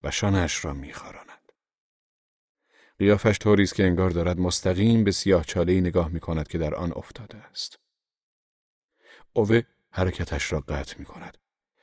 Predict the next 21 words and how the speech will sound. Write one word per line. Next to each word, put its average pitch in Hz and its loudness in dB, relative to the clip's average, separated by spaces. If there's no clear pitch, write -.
نگاهش 87 0
را 85 2
بالا 71 -2
می‌آورد 98 -4
و 92 0
لحظه‌ای 82 -4
آدریان 69 -8
را 67 -6
ورانداز 67 -8
می‌کند. - -20
او 101 2
به 90 2
زمین 82 0
چشم - -12
دوخته 69 -10
است. - -12
اوه 76 -4
سینه‌اش 69 -4
را 73 -2
صاف - -8
می‌کند. - -18